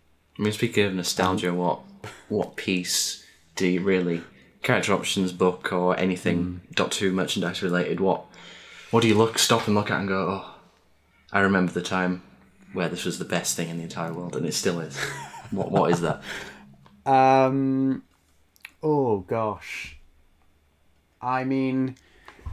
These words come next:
Speaker 2: <sighs> oh dear. I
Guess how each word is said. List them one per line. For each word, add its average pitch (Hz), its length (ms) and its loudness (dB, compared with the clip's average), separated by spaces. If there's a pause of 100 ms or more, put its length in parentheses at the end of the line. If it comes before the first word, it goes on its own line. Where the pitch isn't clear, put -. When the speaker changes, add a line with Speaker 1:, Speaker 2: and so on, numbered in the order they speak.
(120)
Speaker 2:
<sighs> - 800 -16
oh - 1200 -12
dear. - 340 -10 (3750)
I 156 80 4